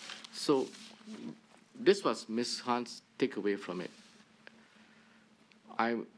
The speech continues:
I know you were not there at the meeting, so I'm not gonna ask you about what you, what you perceived of that meeting, but would your impression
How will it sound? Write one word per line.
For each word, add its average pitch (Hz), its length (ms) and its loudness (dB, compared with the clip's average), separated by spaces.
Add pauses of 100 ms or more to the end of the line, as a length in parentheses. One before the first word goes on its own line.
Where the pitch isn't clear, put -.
(320)
I 123 160 4
know 147 120 6
you 151 140 6
were 110 100 6
not 120 140 0
there 117 100 4
at 113 60 0
the 98 80 -2
meeting, 123 360 -6 (160)
so - 140 -2
I'm 104 60 2
not 113 100 0
gonna 107 140 -2
ask 101 260 -4
you 117 60 2
about 95 260 -2
what 110 200 -2
you, - 280 -8 (1000)
what 120 140 0
you 110 140 -2
perceived - 560 0
of 92 160 -8
that 123 180 2
meeting, 104 440 -6 (340)
but - 300 -2 (960)
would 185 200 12 (420)
your 123 280 4
impression 110 580 -4